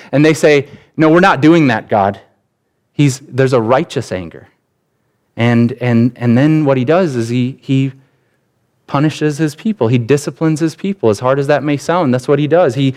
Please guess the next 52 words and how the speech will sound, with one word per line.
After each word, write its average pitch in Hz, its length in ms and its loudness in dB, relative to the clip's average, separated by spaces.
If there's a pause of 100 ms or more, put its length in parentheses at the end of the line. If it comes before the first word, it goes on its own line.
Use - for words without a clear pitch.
(320)
tells 165 380 4
that 170 200 4
whole 170 220 4
generation 160 680 2
they 143 120 4
will 151 220 2
not 147 260 -2
go 139 200 0
in. 104 260 -4 (500)
And 123 140 2
this 135 160 0
is 151 140 2
an 156 100 2
expression 151 460 -2
of 135 100 -2
his 131 120 -2
love. 143 280 2
I'm 110 80 -4
gonna 123 160 0
try 139 160 2
to 139 80 0
prove 147 260 0
it 143 120 -4
to 147 100 -2
you, 139 240 2 (760)
but 117 200 0
it 131 260 0
is 151 180 4
an 156 80 4
expression 147 460 0
of 127 100 0
God's 120 320 0
love. 110 280 4
He 147 100 -8
says 151 320 4
in 135 100 2
verse 147 240 2
thirty-seven, 123 720 0 (800)
Moses 139 440 2
now 143 220 4
is 131 100 2
kinda 139 220 0
talking 135 420 0
about 127 200 2
the 110 80 -2
people 156 480 2
and 123 80 4
all 139 140 4
that 131 160 4
happened 143 480 2
and 110 100 2
their 139 260 2